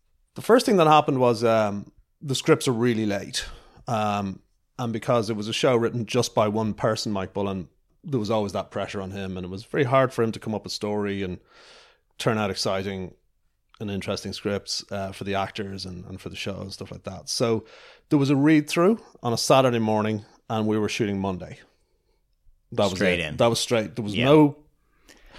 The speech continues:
Speaker 1: I had been
Speaker 2: No
Speaker 1: out
Speaker 2: gr-,
Speaker 1: with
Speaker 2: no
Speaker 1: str-, I,
Speaker 2: grace period. It's
Speaker 1: I'd,
Speaker 2: like,
Speaker 1: no, there was no
Speaker 2: catch
Speaker 1: proper
Speaker 2: up.
Speaker 1: prep because we'd no scripts. Uh, I'd sort of, you know, visited the, the likely locations and the kind of the regular patches and the stages where the sets were for the interiors of the houses.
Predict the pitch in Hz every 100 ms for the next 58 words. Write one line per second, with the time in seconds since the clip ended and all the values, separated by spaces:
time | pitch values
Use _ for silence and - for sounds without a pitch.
0 | - 147 147 127 160 170 170 156 117 113
1 | 104 101 104 - 101 90 85 82 139 131
2 | 82 80 175 127 147 185 180 175 156 139
3 | 147 123 131 120 123 120 107 - 104 101
4 | - - - _ _ 117 110 104 127 101
5 | _ - 131 113 104 - 135 87 90 107
6 | 104 90 95 82 - 104 104 101 110 98
7 | 95 117 101 101 101 98 95 98 92 -
8 | 98 92 98 98 95 95 92 117 101 -
9 | 101 98 95 95 90 87 95 - 101 101
10 | 98 87 92 87 78 - - - 107 101
11 | - 98 - 92 95 90 104 101 92 90
12 | 92 120 175 143 135